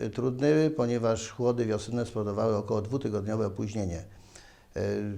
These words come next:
całego rozwoju kukurydzy i oczywiście w efekcie i zbiorów. Taki satysfakcjonujący, e, plon to jest w tej chwili około osiem ton suchego ziarna z hektara,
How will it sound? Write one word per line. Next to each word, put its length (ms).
całego 360
rozwoju 380
kukurydzy 440
i 40
oczywiście 500
w 120
efekcie 400
i 140
zbiorów. 680
Taki 220
satysfakcjonujący, 1080
e, 260
plon 520
to 120
jest 220
w 60
tej 160
chwili 260
około 320
osiem 300
ton 220
suchego 320
ziarna 280
z 40
hektara, 460